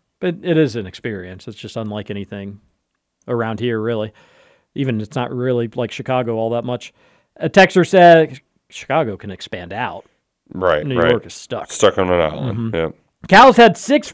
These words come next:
Speaker 1: first-team All-Americans since being at Kentucky, and they left one off the poster. And I may be wrong, but I don't think you all have mentioned
Speaker 2: It was
Speaker 1: him.
Speaker 2: Willie Cauley-Stein.
Speaker 1: Willie Cauley-Stein.
Speaker 2: Yeah, he's, he's left off. But, like, that team, we, we do at least,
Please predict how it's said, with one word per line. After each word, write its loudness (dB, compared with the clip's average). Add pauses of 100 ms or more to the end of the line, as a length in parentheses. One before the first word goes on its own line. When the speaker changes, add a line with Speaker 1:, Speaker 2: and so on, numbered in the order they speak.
Speaker 1:
first-team 4
All-Americans 8
since -4
being 4
at 4
Kentucky, 4
and 4
they 6
left 6
one 8
off 6
the 0
poster. 6
And -4
I -2
may 6
be 6
wrong, 8 (260)
but 4
I 8
don't 8
think 4
you 6
all 10
have 6
mentioned 2
Speaker 2:
It 0
was 0
Speaker 1:
him. 4
Speaker 2:
Willie 6
Cauley-Stein. 4
Speaker 1:
Willie 8
Cauley-Stein. 4
Speaker 2:
Yeah, 2
he's, -4
he's -2
left 2
off. 2
But, 10
like, 4
that 4
team, -2 (1160)
we, 6
we 6
do 8
at 8
least, 4